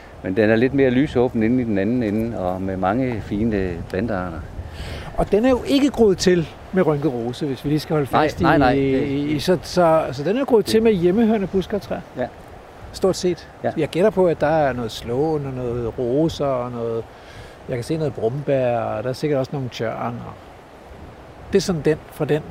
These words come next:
Speaker 2: fra de skuffer der.
Speaker 1: Ja. Øhm, altså, det, det ændrer jo plantesamfundet uanset hvad, men, men, men, men, øhm, der er jo ikke nogen... Øh, og, og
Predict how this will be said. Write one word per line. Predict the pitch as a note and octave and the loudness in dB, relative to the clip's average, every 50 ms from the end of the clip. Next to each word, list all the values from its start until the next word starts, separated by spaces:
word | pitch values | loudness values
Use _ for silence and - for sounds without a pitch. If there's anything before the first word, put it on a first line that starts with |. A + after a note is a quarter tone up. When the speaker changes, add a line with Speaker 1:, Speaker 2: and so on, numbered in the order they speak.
| D3+ - - | -14 -16 -12
Speaker 2:
fra | - C#3 | -10 -4
de | B2+ D3+ C#3 | -4 -2 -4
skuffer | - - - C3+ C3 C#3+ D3+ | -2 0 0 0 0 0 -2
der. | C#3 B2+ - - - - - - A#2 | -4 -4 -6 -10 -16 -20 -16 -10 -8
Speaker 1:
Ja. | G#2+ A2+ - - - - - - - - - - - - - - - - - - - - - - - - - - - G2 | -8 -8 -8 -14 -18 -20 -20 -20 -20 -20 -20 -20 -20 -20 -20 -20 -20 -20 -20 -20 -18 -18 -18 -18 -16 -16 -16 -10 -6 -4
Øhm, | F#2 F#2 F#2 F2 F2 E2+ E2 E2+ E2+ E2 E2 - - - - - - - - | -2 -2 0 0 -2 -4 -4 -6 -6 -8 -8 -10 -12 -14 -14 -14 -16 -14 -14
altså, | F2 E2 - E2+ - - - - | -12 -10 -10 -12 -12 -10 -6 -6
det, | F#2+ F#2+ F2 - | -6 -6 -6 -6
det | F#2+ F#2+ F#2+ F#2+ | -4 -2 2 4
ændrer | - E3+ E3+ C#3 | 4 6 6 6
jo | A2 G2 | 4 4
plantesamfundet | - G2+ G2+ A#2 A#2 A#2 - G2+ G#2 A#2 G#2 G2 G2 F#2 F2+ F2+ G#2+ A2 | 2 2 2 2 2 0 0 0 0 0 0 -2 -2 -2 -2 -2 0 2
uanset | C3+ C#3+ A#2 - A2 G2 F2+ | 2 2 0 0 -4 -6 -4
hvad, | F#2 F2+ G2 B2 C3 | 0 0 0 0 0
men, | A#2+ A2 G2+ F#2 G2 F#2+ | -2 -2 -4 -2 -2 -2
men, | F#2 F#2 F#2 F2+ F2+ F2 | -2 -4 -4 -6 -6 -8
men, | F2 F2 E2+ F2 F2 E2+ E2+ E2+ F2 | -8 -6 -6 -8 -8 -10 -10 -10 -10
men, | E2+ F2 F2+ F2 E2+ E2+ | -8 -8 -8 -8 -8 -8
øhm, | E2+ F2 E2+ F2+ F2 - | -10 -8 -10 -10 -10 -8
der | F2 | -8
er | F2+ F2+ | -6 -4
jo | F2+ F2 | -2 -2
ikke | G#2 B2+ C3+ A#2+ | -2 -2 -2 -2
nogen... | A2+ A2 G#2+ G#2 A2 G#2 G2 - - - - - - - - - - - - - - - - | -4 -4 -4 -4 -6 -8 -8 -12 -16 -16 -16 -16 -16 -16 -16 -18 -18 -18 -18 -18 -18 -16 -14
Øh, | - - F2+ G2 F2+ - - - - - - - - - - - - - - - - - - - - - - - - - - - - A2 | -10 -10 -8 -10 -10 -10 -12 -12 -14 -14 -14 -14 -14 -14 -14 -14 -14 -14 -14 -14 -14 -14 -16 -16 -18 -18 -18 -18 -18 -18 -18 -12 -4 -2
og, | A2 - - | -2 -2 -2
og | G#2 G#2 | -4 -6